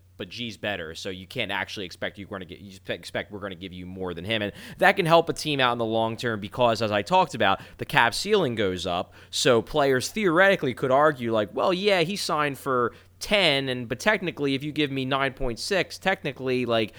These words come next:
with, in terms of percentage of the cap, the cap ceiling went up, like, I should probably get more, more actual money because of the percentage of the cap," but teams can still point to that number one player and say,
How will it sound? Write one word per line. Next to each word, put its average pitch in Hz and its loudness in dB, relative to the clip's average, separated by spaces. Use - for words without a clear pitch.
with, - 2
in 127 -4
terms 139 -2
of - -10
percentage 123 -2
of 113 -2
the 104 -4
cap, 143 2
the 127 -8
cap 120 0
ceiling 107 -4
went 104 0
up, 135 2
like, 113 -2
I 139 4
should 135 0
probably 127 2
get 101 0
more, 110 2
more 113 -4
actual 107 0
money 104 0
because 98 -6
of 95 -10
the 98 -8
percentage 98 -6
of 95 -8
the 90 -4
cap," 127 4
but 113 -2
teams 139 -6
can 127 -10
still 117 -2
point 123 -2
to 113 0
that 107 2
number 107 -2
one 92 -4
player 120 0
and 92 -4
say, 92 -2